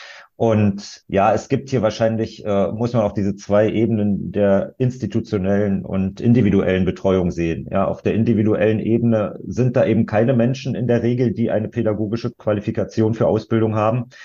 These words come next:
Auf der institutionellen Ebene, äh, sind's tatsächlich häufig auch monetäre Interessen. Klar, das ist auch nicht von der Hand zu weisen. Wenn ich, äh, drei Praktikanten nehme,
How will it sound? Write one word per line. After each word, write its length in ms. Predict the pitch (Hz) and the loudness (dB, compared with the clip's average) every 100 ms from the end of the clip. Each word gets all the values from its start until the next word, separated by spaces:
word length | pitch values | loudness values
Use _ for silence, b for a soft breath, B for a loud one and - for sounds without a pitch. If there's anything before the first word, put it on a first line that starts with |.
| B B | B B
Auf 140 | - 117 | -4 -2
der 120 | - | 0
institutionellen 840 | 107 - 101 117 - 104 107 101 | 0 -2 -4 -4 -2 0 0 0
Ebene, 760 | 101 110 113 104 92 95 104 - | 0 2 2 2 0 0 -2 -2
äh, 40 | |
sind's 460 | - - 104 - - | -8 -2 -2 -4 -6
tatsächlich 760 | - 101 101 98 104 104 101 - | -4 0 0 0 0 -2 -2 -2
häufig 400 | 101 101 101 - | 0 2 -2 -4
auch 120 | 98 | -2
monetäre 580 | 95 113 127 - 101 104 | 0 2 2 0 0 0
Interessen. 680 | 98 98 104 104 127 123 B B B B | -2 -4 -2 -2 -2 -4 B B B B
Klar, 460 | 98 92 117 123 - | -2 2 2 0 -2
das 440 | 107 101 - - | -4 -4 -12 -18
ist 180 | - 104 | -8 -2
auch 100 | 107 | 2
nicht 160 | 104 104 | 0 0
von 180 | 104 90 | 0 2
der 80 | |
Hand 120 | 95 117 | 0 2
zu 100 | 120 | 4
weisen. 360 | 113 110 113 | 4 4 0
Wenn 140 | 95 107 | 0 -2
ich, 340 | 107 - - | -4 -10 -2
äh, 360 | 110 104 101 98 - - _ | 2 2 2 -2 -10 -20 _
drei 300 | 85 98 104 | 0 2 2
Praktikanten 680 | 104 104 - 104 101 98 110 | -2 -8 -8 -4 -4 -2 -2
nehme, 340 | 101 104 98 | -2 -2 -4